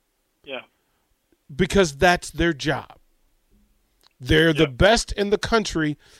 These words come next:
Speaker 2: at selling those dreams and painting those pictures. For the, for the teenager,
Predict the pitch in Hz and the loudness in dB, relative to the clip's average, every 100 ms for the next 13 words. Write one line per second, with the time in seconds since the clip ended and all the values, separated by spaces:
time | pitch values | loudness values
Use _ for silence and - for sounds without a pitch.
0 | _ 160 156 - - 185 185 175 170 160 | _ -4 -4 -2 0 2 2 0 0 0
1 | 131 156 156 151 147 - 147 139 - 175 | 0 0 0 -2 -6 -8 -10 0 2 2
2 | 170 156 151 143 - 170 - - - _ | 0 0 -2 -4 -2 -4 -4 -20 -20 _
3 | _ _ _ _ _ - 160 170 - 196 | _ _ _ _ _ -6 -6 -6 -2 2
4 | 175 170 - 294 311 220 196 185 | 2 2 6 6 6 4 4 2